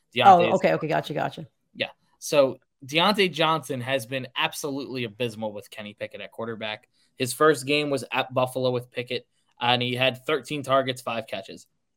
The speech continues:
Speaker 2: Next week, five catches. Next week, five catches. Next week, five catches. He's getting pretty much double that in targets. So you're telling me that you have a quarterback with fifty percent accuracy.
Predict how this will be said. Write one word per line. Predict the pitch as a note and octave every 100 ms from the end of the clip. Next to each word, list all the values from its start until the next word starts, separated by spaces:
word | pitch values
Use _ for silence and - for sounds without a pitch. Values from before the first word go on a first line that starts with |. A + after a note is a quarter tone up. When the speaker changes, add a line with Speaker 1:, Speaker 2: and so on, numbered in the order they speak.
| _ _ _ - - -
Speaker 2:
Next | E3 E3
week, | C#3+ G#2+ - _
five | - D3 C3+
catches. | C#3 - A2+ G2
Next | A#2 D#3 -
week, | A#2
five | G2 - C3 C3
catches. | C3 B2 B2+ A#2+
Next | A#2+ -
week, | A#2 G#2
five | A#2 A2+
catches. | - A2 - A#2 - - -
He's | D3
getting | E3+ F3
pretty | - D#3
much | D3+ C#3 A#2+
double | A2 B2 A#2
that | A2+ A2+
in | G#2+
targets. | G2+ G#2+ F#2+ - - _ _
So | - C#3
you're | C3+
telling | C3+ D#3 E3
me | E3
that | D#3+
you | C#3+
have | C#3
a |
quarterback | B2+ - D3+ C#3+ C#3+ C#3
with | B2+ -
fifty | D3+ C#3+
percent | C3+ B2+ C3
accuracy. | A2 A#2 - G2 - D2+